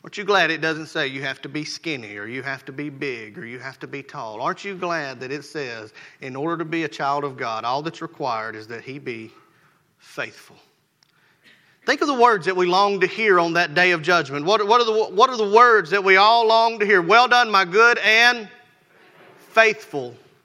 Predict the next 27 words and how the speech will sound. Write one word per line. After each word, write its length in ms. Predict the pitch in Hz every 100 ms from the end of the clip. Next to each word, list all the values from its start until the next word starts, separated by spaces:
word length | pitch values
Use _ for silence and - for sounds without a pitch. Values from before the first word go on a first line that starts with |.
| _ _ _ _ _
servant." 760 | - - 165 143 110 107 - - _ _ _ _ _ _ _ _ - - _ - _ _ _ _ _ _ _ _ - _ _ _ _ _ - - _ -
But 160 | 127
as 140 | 143 147
I 120 | 156
looked 260 | 180 185
at 120 | 143 -
this 420 | 101 82 - - _ _ _ _ _ _ _ - _ _ _ _
and 160 | 120 131
what 160 | 151
it 100 | 147
says 400 | - 165 160 131
about 260 | 131 139 -
keeping 320 | 165 165 143
his 200 | 135 131
commandments 580 | 143 139 143 131 113 123
and 100 | 117
his 140 | 120
statutes 640 | - 131 131 - 117 -
and 100 | 127
responding 680 | 113 107 - 135 139 135 135
to 100 | 139
God 440 | 120 127 110 101 101 _ _ _ _ -
in 160 | 127
obedience 600 | 131 117 139 135 117 -
for 160 | - 120
his 220 | 113 113
faithfulness 800 | - 113 107 104 101 101 - -